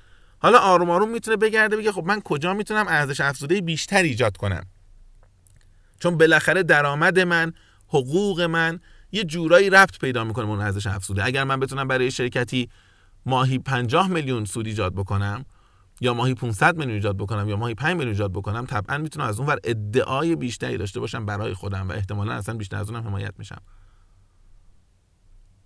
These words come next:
من پیشنهادم اینه الان که این صحبت‌ها رو گوش دادیم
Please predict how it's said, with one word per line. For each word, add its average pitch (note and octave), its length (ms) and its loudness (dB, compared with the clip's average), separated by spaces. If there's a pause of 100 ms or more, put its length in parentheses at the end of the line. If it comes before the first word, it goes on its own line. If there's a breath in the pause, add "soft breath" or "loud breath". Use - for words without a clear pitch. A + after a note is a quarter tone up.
(1700)
من D#3+ 100 2
پیشنهادم C3+ 500 -4
اینه B2 300 -6 (500)
الان B2 280 2
که C3+ 300 -2 (100)
این B2 100 -8
صحبت‌ها G#2+ 340 -2
رو A2 80 -6
گوش A#2 200 -8
دادیم G#2 440 -4